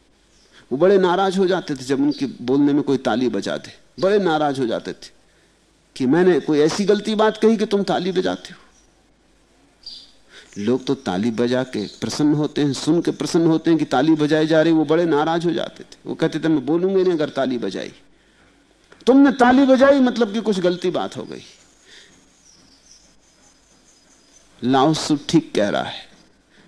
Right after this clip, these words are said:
कि अगर लोग उपहास न करते तो मैं समझ लेता कि ये सत्य होगा ही नहीं। सत्य का तो सदा उपहास होता है,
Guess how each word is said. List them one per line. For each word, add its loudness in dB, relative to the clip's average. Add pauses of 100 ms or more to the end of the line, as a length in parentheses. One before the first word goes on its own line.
(240)
कि -2
अगर 4
लोग 6
उपहास 4
न 2
करते 4
तो 0
मैं 2
समझ 0
लेता 4
कि -2
ये 6
सत्य -2
होगा 2
ही 0
नहीं। -6 (580)
सत्य -2
का -2
तो -4
सदा -4
उपहास -6
होता -6
है, -14